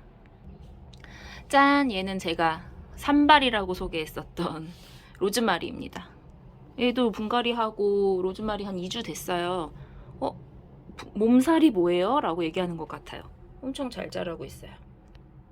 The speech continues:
네,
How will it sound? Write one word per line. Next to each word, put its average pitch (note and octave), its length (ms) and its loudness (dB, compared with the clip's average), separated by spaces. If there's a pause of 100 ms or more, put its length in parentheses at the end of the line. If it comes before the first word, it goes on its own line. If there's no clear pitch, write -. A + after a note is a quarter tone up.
(4000)
네, E3+ 560 -6